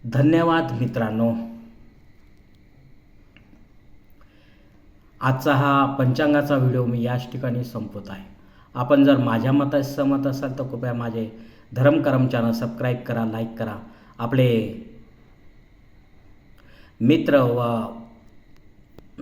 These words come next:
आपले कुटुंब, मित्र परिवारासह शेअर करा. तसेच कमेंट्स बॉक्समध्ये आपले मत अवश्य नोंदवा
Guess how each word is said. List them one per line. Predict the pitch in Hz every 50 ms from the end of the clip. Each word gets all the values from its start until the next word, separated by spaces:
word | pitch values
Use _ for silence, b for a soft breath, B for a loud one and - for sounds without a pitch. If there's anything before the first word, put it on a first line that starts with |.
| - - - - - - - - - - - - - _ - - - - - - - - _ _ _ - - - - - - - - - - - - - - - b b b b b b b b
आपले | 113 143 143
कुटुंब, | - 147 143 143 151 165 165
मित्र | 151 131 131 131 127 -
परिवारासह | 131 - 127 120 120 120 117 113 113 113 - 127 127
शेअर | 127 - - - 107 104 101
करा. | - 98 98 95 95 - B B B B B B -
तसेच | 127 131 156 143 123
कमेंट्स | - - - 131 151 160 - -
बॉक्समध्ये | - 135 123 120 - - 120 117 113 117
आपले | 110 110 - 113 107
मत | 107 113 123 131 -
अवश्य | - 107 107 104 - - - 101
नोंदवा | 101 98 95 95 95